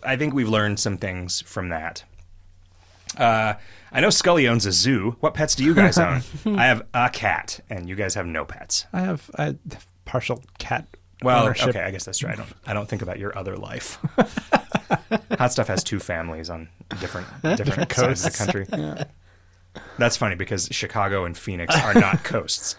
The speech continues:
Speaker 1: by any stretch.
Speaker 2: They're both port cities. <laughs>
Speaker 1: Oh, right. Phoenix does have that Sky Harbor.
Speaker 2: Yep.
Speaker 1: <laughs>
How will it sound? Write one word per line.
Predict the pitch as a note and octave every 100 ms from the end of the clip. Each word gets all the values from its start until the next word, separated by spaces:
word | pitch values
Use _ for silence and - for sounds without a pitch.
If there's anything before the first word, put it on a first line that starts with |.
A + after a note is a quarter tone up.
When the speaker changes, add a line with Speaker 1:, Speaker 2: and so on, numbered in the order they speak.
| -
Speaker 1:
by | - G2
any | - G2+ G2
stretch. | - A#2+ D3+ -
Speaker 2:
They're | G3+ F#3
both | D#3+ E3 C#3+ -
port | E3 E3+
cities. | - D3+ D3 - - -
<laughs> | - - - - - - C4 - D#4+ -
Speaker 1:
Oh, | A#3+
right. | A#3+ G3
Phoenix | F3 D#3+ B2
does | B2+
have | B2+ F#2+
that | E2+
Sky | - - A#2 B2
Harbor. | G2+ E2 D#2 - D3 -
Speaker 2:
Yep. | B2 C#3+ F3 G#3 - F3 -
Speaker 1:
<laughs> | -